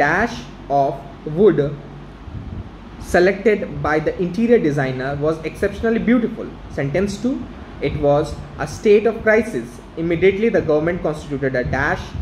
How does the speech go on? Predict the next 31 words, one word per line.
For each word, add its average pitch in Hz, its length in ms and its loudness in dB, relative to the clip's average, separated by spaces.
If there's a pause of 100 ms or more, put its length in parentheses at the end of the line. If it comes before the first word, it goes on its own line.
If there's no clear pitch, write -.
(140)
to 135 100 -6
discuss 160 440 0
the - 60 0 (100)
course 190 240 6
of 214 120 -2
action 165 460 0 (360)
required 175 560 6
to 147 80 -4 (120)
claim 156 320 -4
the 127 140 -4 (420)
situation। 185 480 2 (880)
तो 120 300 0
इसका 135 200 0
जो 143 100 2
सही 147 260 2
जवाब 180 340 4
है 196 140 2
वो 151 140 2
है 180 160 0
पैनल। 127 500 -4 (760)
तो 220 280 4 (340)
ये 170 200 4
जो, 185 280 4
अ, 156 40 -4 (300)
पैनल 147 600 0
जो 156 180 -2
शब्द 151 380 0
है, 127 140 2
जो 139 100 0
वर्ड 135 300 4
है, 139 220 -2